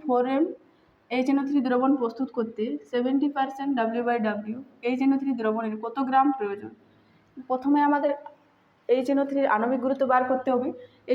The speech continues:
এইচ এন ও থ্রির আণবিক গুরুত্ব কত? হাইড্রোজেনের ওয়ান, নাইট্রোজেনের চোদ্দো, প্লাস অক্সিজেনের ষোলো into তিন, টোটাল আমরা কত পেলাম? সিক্সটি থ্রি। ওকে, এখানে দেখো ফোর এম এইচ এন ও থ্রি এর অর্থ হলো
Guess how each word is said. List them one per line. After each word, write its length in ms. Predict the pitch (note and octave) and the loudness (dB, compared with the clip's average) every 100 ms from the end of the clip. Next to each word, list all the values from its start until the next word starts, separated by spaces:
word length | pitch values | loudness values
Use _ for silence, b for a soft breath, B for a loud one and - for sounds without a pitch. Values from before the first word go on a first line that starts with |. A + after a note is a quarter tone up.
| C4+ D4 D#4 - | 2 2 0 0
এইচ 140 | C4 C#4+ | 2 4
এন 60 | D4+ | 6
ও 20 | D4+ | 6
থ্রির 160 | D4+ B3+ | 4 2
আণবিক 220 | C4 C4 | 2 2
গুরুত্ব 180 | D4 D4 D4 | 0 0 -2
কত? 120 | C#4+ F#4+ E4+ | -2 -4 0
হাইড্রোজেনের 500 | A3 A#3 B3 B3+ A#3+ G#3+ | 2 2 0 0 0 2
ওয়ান, 240 | G#3 A3+ D#4+ - b b b - | 2 2 0 -4 b b b 0
নাইট্রোজেনের 440 | B3 C4+ C4+ B3+ B3+ | 2 4 2 2 0
চোদ্দো, 280 | G#3+ G#3+ C4+ E4 - | -2 0 -2 -4 -4
প্লাস 320 | A#3 G3+ A#3 - - _ _ _ _ _ _ - | 2 2 2 -4 -16 _ _ _ _ _ _ -10
অক্সিজেনের 360 | B3+ D4 C#4+ C#4+ | -2 2 4 4
ষোলো 200 | C4 B3+ C#4 | 4 4 6
into 160 | C#4+ C#4+ C#4 | 4 4 2
তিন, 120 | D4 F#4+ - - - _ _ _ _ _ _ _ _ _ - B3+ | 2 2 -4 -20 -20 _ _ _ _ _ _ _ _ _ -10 -2
টোটাল 220 | C4 D4+ D#4 | 2 4 4
আমরা 120 | D#4+ | 4
কত 100 | D4+ D#4 | 0 0
পেলাম? 160 | E4 E4+ E4 | -2 -4 -8
সিক্সটি 240 | - D#4+ D#4+ | -10 -10 -6
থ্রি। 140 | D#4+ A4+ - - F#5 | -6 -6 -10 -4 0
ওকে, 160 | A#4 - - _ _ _ - | 0 -2 -6 _ _ _ -2
এখানে 180 | D4 C#4 | 0 2
দেখো 160 | A#3+ C#4+ - - - | 2 0 -2 -10 -2
ফোর 200 | D4 D#4 E4+ | 2 4 6
এম 80 | E4 E4 | 6 6
এইচ 120 | E4 D#4+ | 4 4
এন 60 | E4 | 2
ও 20 | D#4+ | 0
থ্রি 120 | D#4 D4+ | 0 -2
এর 60 | D4+ A#3+ | -4 -4
অর্থ 160 | A#3+ - C4+ | -4 -2 -2
হলো 220 | A3+ G3 | -2 -4